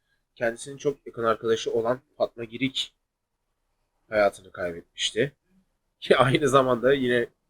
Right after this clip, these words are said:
gülerek söylüyorum bunu ama çok mutluyum bu konuda. Fatma Girik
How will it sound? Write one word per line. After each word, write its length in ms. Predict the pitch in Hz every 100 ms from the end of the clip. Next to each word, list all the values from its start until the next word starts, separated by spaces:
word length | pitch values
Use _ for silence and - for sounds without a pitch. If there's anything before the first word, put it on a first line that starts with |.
| _
gülerek 420 | - 117 123 113
söylüyorum 420 | 107 95 95 95
bunu 120 | 104
ama 120 | 127
çok 220 | 113 113 -
mutluyum 380 | - 98 92
bu 80 | 95
konuda. 220 | 95 107
Fatma 300 | 127 107 -
Girik 420 | 101 104 117 -